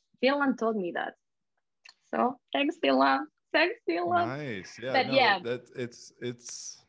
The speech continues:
Speaker 2: powerful to learn to like to be alone and enjoy your own solitude. And so that way you're only really spending time with people if they're adding to, you know,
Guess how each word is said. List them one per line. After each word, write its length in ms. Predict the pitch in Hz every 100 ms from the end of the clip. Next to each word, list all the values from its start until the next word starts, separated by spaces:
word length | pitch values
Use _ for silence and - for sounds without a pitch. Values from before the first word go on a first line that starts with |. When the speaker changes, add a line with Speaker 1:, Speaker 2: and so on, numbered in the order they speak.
| _ _ _ _ _ _ _ _ _ _
Speaker 2:
powerful 640 | - 117 147 135 - 107 95
to 240 | - 101
learn 640 | 95 92 98 101 101 101 92
to 160 | - 92
like 480 | 90 92 90 - -
to 100 | 85
be 200 | 92 87
alone 560 | 82 82 85 78 67 - _ -
and 200 | 92 90
enjoy 460 | 90 87 101 101 98
your 240 | 98 95
own 180 | 95 90
solitude. 760 | - 92 90 90 - 85 80 78 _
And 160 | 92 90
so 140 | 101
that 200 | 95 101
way 200 | 101 98
you're 180 | 98 95
only 200 | 95 98
really 260 | 95 95 90
spending 420 | - 92 92 90
time 300 | 85 92 90
with 120 | 90
people 520 | - 92 92 92 90 _ _ _ _ _ _ _ -
if 400 | 110 101 - _ _ _ -
they're 240 | 110 98 -
adding 600 | 98 101 101 95 90 95 _ _ _ _ -
to, 600 | - 107 101 95 87 85 _ _ _ _ _ _ _ _ _ _ _
you 140 | 101 98
know, 200 | 92